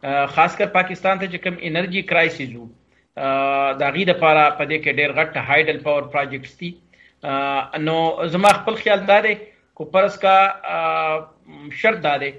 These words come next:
ا، کو دا کوم، ا، ا، سی پیک کې دی یا نور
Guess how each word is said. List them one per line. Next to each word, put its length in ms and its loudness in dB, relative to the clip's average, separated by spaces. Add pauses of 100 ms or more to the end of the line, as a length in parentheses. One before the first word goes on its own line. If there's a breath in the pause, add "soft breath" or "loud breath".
(280)
ا، 320 -6
کو 120 -6
دا 340 4 (260)
کوم، 140 -4 (180)
ا، 140 -2 (800)
ا، 340 -6
سی 200 -4
پیک 320 2
کې 220 -4
دی 200 4
یا 160 4
نور 280 0